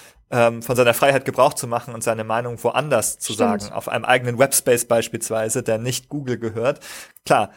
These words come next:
Speaker 1: dann darf man das wieder tun. Ähm, ist halt die Frage, also ich meine, du hast natürlich völlig recht, also jeder kann sagen, ich mag keine schwarzen Menschen. Das ist, sagt ja erstmal, das macht ja keine Aussage über, über sozusagen People of Color, sondern das macht ja eigentlich nur eine Aussage erstmal über die Person.
Speaker 2: Genau, und eigene Meinung halt,
Speaker 1: Ähm,
Speaker 2: ne?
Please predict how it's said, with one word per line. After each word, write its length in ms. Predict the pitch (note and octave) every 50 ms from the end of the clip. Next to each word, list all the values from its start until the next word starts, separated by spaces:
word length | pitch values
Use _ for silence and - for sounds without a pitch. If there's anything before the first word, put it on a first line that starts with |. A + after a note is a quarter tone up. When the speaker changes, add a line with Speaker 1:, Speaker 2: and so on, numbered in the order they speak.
| _ _
Speaker 1:
dann 180 | - B2 A#2+ A#2
darf 220 | A2+ A2+ A2 -
man 100 | A#2 A2+
das 160 | A2 A2+ - -
wieder 200 | B2 A#2+ A#2+ A#2+
tun. 280 | - D#3 B2+ G#2+ G2+ - - - - - - _ _ _
Ähm, 460 | - A#2 A2+ G#2+ G#2+ G#2+ G#2+ G#2+ - - _ -
ist 160 | A#2 - -
halt 140 | A2 G#2+ -
die 60 | A2
Frage, 280 | - - - A2 A2 A2+
also 100 | A2 A2+
ich 80 | - -
meine, 140 | B2 A#2+ A#2
du 60 | A#2+
hast 120 | A2+ -
natürlich 240 | B2 - - A#2+ A2
völlig 240 | - A#2 G#2 - -
recht, 240 | B2 B2+ B2 - -
also 200 | G#2+ G2+ G2 G2+
jeder 220 | G#2 A2+ A2 G#2+
kann 180 | - - A2+ G#2+
sagen, 240 | A2 G#2+ G#2 G#2+ A2+
ich 140 | A2 - -
mag 340 | A2+ A#2 D3+ - - -
keine 240 | - - B2 A#2 A#2
schwarzen 420 | - - - G#2+ G#2+ - - A#2 G#2+
Menschen. 440 | A#2 C#3+ E3 - - - C#3+ F#3 - - - - - - _ -
Das 140 | A#2 A#2
ist, 160 | A#2+ - - -
sagt 240 | B2 A#2+ - -
ja 80 | - A#2
erstmal, 320 | G#2+ A#2+ - - A2+ A2 A2
das 120 | A2 - B2+
macht 160 | A#2+ - -
ja 80 | B2
keine 240 | - - B2 A2+ -
Aussage 420 | - B2 - - A#2+ A2 A2 A2+ A2
über, 480 | A#2+ A2+ G#2+ G#2+ G#2 G#2 G#2 G#2 _ _ _ _ _ _ _
über 260 | - A#2 G#2+ A2 G2+ G2+
sozusagen 380 | G#2+ G2 - - G#2 G2+ G#2
People 260 | - - C#3 - A#2 A2+
of 140 | G#2+ -
Color, 360 | - - A#2+ B2 A#2 G#2+ B2+ B2+
sondern 340 | G#2 G#2 G#2 G#2 G#2 G#2 G#2
das 140 | G#2 - -
macht 160 | A2 G#2 -
ja 80 | A2+ A2
eigentlich 220 | G#2+ G#2+ G2+ -
nur 100 | A#2 A2
eine 180 | A2 G#2+ G#2 G#2+
Aussage 320 | G#2+ A2 - G#2 G#2 G2+ G#2+
erstmal 260 | G#2+ - - A2 G#2+
über 100 | G2+ G2+
die 100 | G2+ G#2
Person. 300 | - - G#2+ - A3+ C4
Speaker 2:
Genau, 160 | C4 B3+ A3+
und 100 | G#3+ G#3
eigene 240 | - G3 G#3 G#3 G#3+
Meinung 300 | G#3+ G#3+ G#3+ A3 G#3+ G#3
halt, 260 | G#3 A2 G#2+ G#2+ G#2+
Speaker 1:
Ähm, 60 | G#2+ G#2+
Speaker 2:
ne? 80 | G#2+